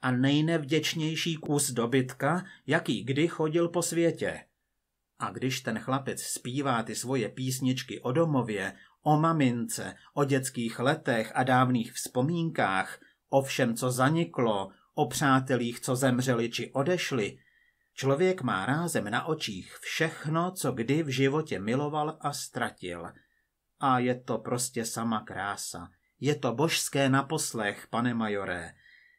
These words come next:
Ale Bože všemohoucí, jak to rozdírá srdce.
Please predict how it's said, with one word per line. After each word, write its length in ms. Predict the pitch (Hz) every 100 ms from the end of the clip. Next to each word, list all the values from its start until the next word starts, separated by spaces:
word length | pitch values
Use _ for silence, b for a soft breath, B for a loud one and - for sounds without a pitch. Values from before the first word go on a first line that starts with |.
| b _ _
Ale 480 | 117 127 123 113 104
Bože 640 | - - 113 135 127 117 107
všemohoucí, 1120 | - - 120 131 120 117 110 - 110 101 104 B B -
jak 300 | 120 120 -
to 180 | 123
rozdírá 800 | 110 131 143 127 135 143 143 127
srdce. 640 | 127 - 139 131 - 95 87